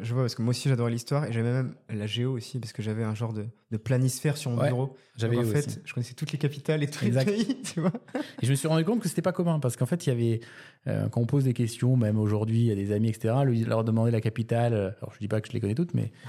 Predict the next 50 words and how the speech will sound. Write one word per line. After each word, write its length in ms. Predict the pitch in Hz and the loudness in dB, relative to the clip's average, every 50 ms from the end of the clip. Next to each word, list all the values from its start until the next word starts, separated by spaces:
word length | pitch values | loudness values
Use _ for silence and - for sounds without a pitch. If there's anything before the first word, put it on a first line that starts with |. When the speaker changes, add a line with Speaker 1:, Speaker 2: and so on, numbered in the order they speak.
| - - - | -18 -6 0
Speaker 2:
il 80 | - 110 | 2 2
y 20 | |
en 20 | 135 | 2
a 40 | |
qui 100 | 135 - | 2 2
connaissent 240 | - 107 107 107 107 | 0 0 0 0 0
pas 100 | - 135 | 0 0
des 80 | 131 110 | 0 2
capitales, 460 | 107 101 98 - 110 117 120 127 131 117 | 0 -2 -2 -4 -2 0 0 2 2 2
euh, 500 | 107 101 98 98 98 95 98 95 95 95 | 2 2 0 0 0 -2 -2 -4 -4 -4
où 80 | - 101 | -6 -6
je 60 | 95 | -6
me 100 | 95 101 | -6 -2
dis, « 120 | 107 127 123 | -2 0 0
Bon, 80 | 117 | 0
attends, 260 | 104 104 117 117 110 104 | 0 0 0 -2 -2 -4
c'est, 380 | - - 98 98 98 101 104 - 107 107 | -6 -8 -8 -8 -8 -8 -8 -8 -8 -10
c'est 140 | 107 - - | -10 -6 0
limite, 200 | 104 110 127 131 | 2 4 4 2
tu 120 | 127 - - | 0 0 0
connais 180 | 113 107 107 | 0 0 2
pas 100 | 110 123 | 2 0
la 60 | 120 | 0
capitale 400 | 113 - 107 - 110 - 120 117 | 0 0 -2 -2 0 0 0 2
de 60 | 113 110 | 2 2
l'Espagne, 360 | 123 123 - 143 135 120 113 | 0 0 2 0 0 0 0
quoi. » 180 | - - 104 123 | -4 -6 -6 -6
Speaker 1:
Ouais. 180 | 131 120 120 - _ _ | -6 -6 -8 -12 _ _
Et 160 | 120 117 - | -4 -4 -2
il 220 | - 120 117 - | -2 -4 -2 -2
y, 40 | 123 | 0
y 20 | 123 | 0
a 80 | 120 | 0
un 80 | 120 120 | 0 0
jeu, 120 | 117 143 | 0 -2
en 60 | 147 | -4
plus, 140 | 135 - 143 | -2 -4 -6
sur 160 | 131 - 127 | -6 -4 -4
Internet, 320 | 117 113 - 120 123 127 127 | -4 -2 -2 -2 -2 -2 -2
c'est 200 | - - 110 107 | -4 -6 -2 0
Jetpunk, 540 | 127 127 - - 143 147 156 151 - - - _ _ _ _ _ - | -2 -2 0 0 0 0 0 -2 -4 -10 -20 _ _ _ _ _ -12
et 60 | 123 | -12
tu 100 | - - | -12 -4
peux 100 | - 139 | -2 0
deviner 260 | 123 131 120 127 139 | 2 2 2 2 0
tous 160 | 139 143 - 147 | 0 0 -2 -2
les 80 | 139 | 0
pays 140 | - 143 131 | 0 0 0
du 80 | 123 127 | 0 -2
monde 240 | 127 127 120 117 | -2 -4 -4 -6